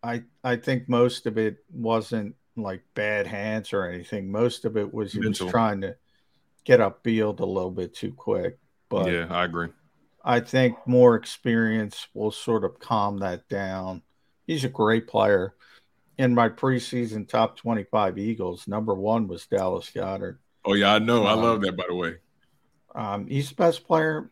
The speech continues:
Speaker 1: they have. He really is. As far as, and, and again, I'm not, when I did that list, it wasn't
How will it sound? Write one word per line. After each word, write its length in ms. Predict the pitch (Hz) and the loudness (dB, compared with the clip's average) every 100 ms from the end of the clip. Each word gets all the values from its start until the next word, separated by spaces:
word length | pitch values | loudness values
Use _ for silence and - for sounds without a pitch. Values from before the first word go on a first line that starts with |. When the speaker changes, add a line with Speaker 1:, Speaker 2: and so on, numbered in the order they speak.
| - | -4
Speaker 1:
they 160 | 135 | 0
have. 380 | 135 139 156 101 - _ 247 | 2 2 0 -4 -10 _ -10
He 120 | 113 | -6
really 360 | 107 120 123 120 | 2 6 6 4
is. 380 | 127 110 - - _ | 2 -2 -6 -20 _
As 260 | 104 104 98 | -4 -2 -4
far 380 | - 117 117 107 | 0 4 4 2
as, 240 | 101 - _ _ - | -2 -8 _ _ -4
and, 300 | 120 110 - | -2 -2 -2
and 160 | 131 | -2
again, 440 | 127 147 135 92 98 _ _ _ _ _ _ - | 0 2 0 0 -6 _ _ _ _ _ _ -6
I'm 140 | 120 | 0
not, 300 | 120 123 - _ _ _ _ _ _ - | 4 4 2 _ _ _ _ _ _ -10
when 220 | 135 120 | -2 0
I 80 | 113 | 0
did 240 | 110 127 | 0 2
that 240 | 117 110 117 | 4 4 4
list, 340 | 127 127 - | 4 4 0
it 140 | 110 | 0
wasn't 460 | 120 120 120 104 - | 4 4 4 -4 -6